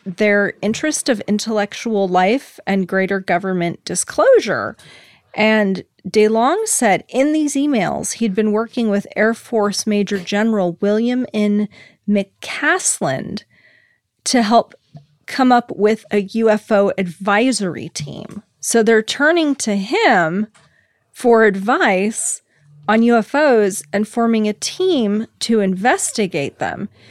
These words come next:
In two thousand fifteen, in an email, DeLong told Podesta he would like to introduce him to two officials who are in charge, and this quote, "of the most fragile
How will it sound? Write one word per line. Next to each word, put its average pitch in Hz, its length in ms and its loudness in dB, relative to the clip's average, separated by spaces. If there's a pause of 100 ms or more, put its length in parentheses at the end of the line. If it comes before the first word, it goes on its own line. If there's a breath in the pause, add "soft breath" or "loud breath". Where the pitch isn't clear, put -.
(280 soft breath)
In 226 140 2
two 302 180 2
thousand 262 400 0
fifteen, 359 560 -4
in 233 120 2
an 185 200 -2
email, 175 440 -2
DeLong 226 460 0
told 226 300 -4
Podesta 226 640 0
he 190 180 -2
would 196 160 0
like 208 240 -2
to - 160 -4
introduce 214 460 -2
him 202 160 0
to 196 100 -4
two 196 220 -2
officials 220 760 0 (600 soft breath)
who 262 140 2
are 240 220 6
in 302 240 0
charge, 208 840 0
and 190 100 -6
this - 100 -12
quote, 214 560 2 (760 soft breath)
"of 220 180 2
the 233 80 2
most 226 380 2
fragile 262 800 0